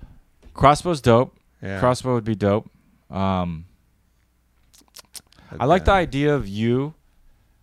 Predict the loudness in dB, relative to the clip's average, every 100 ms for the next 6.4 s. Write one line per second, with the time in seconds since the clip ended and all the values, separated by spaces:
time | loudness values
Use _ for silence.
0 | _ _ -20 -20 -8 -6 -4 -4 -6 -6
1 | -6 -6 -4 -6 -10 -8 -8 -6 -12 -20
2 | _ _ -2 2 4 2 0 -12 _ 4
3 | 4 4 4 4 2 0 -4 -6 -2 -2
4 | -4 -12 -14 -16 _ _ _ _ _ _
5 | 0 0 2 0 0 -2 -2 -6 -4 -4
6 | -4 -6 -8 -12